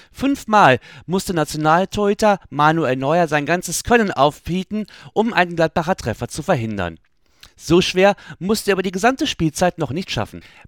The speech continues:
Bayern bleibt durch dieses Unentschieden zwar weiterhin ungeschlagene Tabellenführer, konnte aber nicht entscheidend wegziehen, da die Verfolger ihre Spiele ebenfalls siegreich gestalten konnten.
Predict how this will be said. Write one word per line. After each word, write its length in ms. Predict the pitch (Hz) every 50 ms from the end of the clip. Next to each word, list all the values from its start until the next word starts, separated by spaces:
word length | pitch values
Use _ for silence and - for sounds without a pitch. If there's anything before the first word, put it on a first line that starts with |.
| _
Bayern 300 | - 160 190 208 196 165
bleibt 240 | 143 170 202 240 -
durch 100 | 208 175
dieses 300 | - 190 202 196 170 -
Unentschieden 500 | - 180 196 175 - - 202 202 208 196
zwar 260 | - - 175 143 113
weiterhin 420 | - 120 147 160 - 175 156 151 -
ungeschlagene 560 | 143 165 185 175 170 - - 170 156 147 143
Tabellenführer, 800 | - 143 117 110 139 156 175 190 - - 220 214 202 214 208 - _ - - - - - _
konnte 320 | - 214 240 254 240 233
aber 160 | 165 165 160 185
nicht 220 | 247 269 - -
entscheidend 480 | 165 156 - - 196 180 180 170 151 180
wegziehen, 480 | 196 - _ - - 170 175 185 180
da 100 | 165 156
die 120 | 147 147 131
Verfolger 560 | - 143 - - 147 143 156 160 170 151 -
ihre 240 | - 143 185 190 214
Spiele 440 | - - - 139 143 147 165 160 -
ebenfalls 440 | 120 127 127 123 - 135 131 - -
siegreich 360 | 107 101 - - 104 113 -
gestalten 520 | - 160 - - 113 101 92 - - 95
konnten. 460 | - 95 92 90 - _ 90 85 80